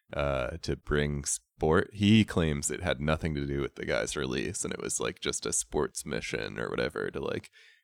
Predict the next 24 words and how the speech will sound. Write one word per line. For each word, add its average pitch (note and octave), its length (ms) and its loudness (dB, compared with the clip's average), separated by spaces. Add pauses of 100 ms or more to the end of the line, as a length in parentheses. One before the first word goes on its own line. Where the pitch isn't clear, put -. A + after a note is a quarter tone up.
(140)
increase D2+ 480 0
cooperation C#2 720 2
between C#2 320 0
the C#2+ 80 -4
nations D2 540 -4
through C2 240 -6
sport G#1+ 440 -4
or - 80 -6
something - 360 -6
like E2 180 -6
that. - 300 -4 (640)
But D#2+ 640 6 (640)
the E2 140 2
conspiracy G2+ 720 4
theories D2 440 2
going D#2 200 0
around D#2 240 2
the D2 100 0
old C#2+ 240 2
internet, C#2 500 0
it's - 300 -4
like - 280 -2 (120)
Dennis E2+ 320 0
Rodman E2 640 2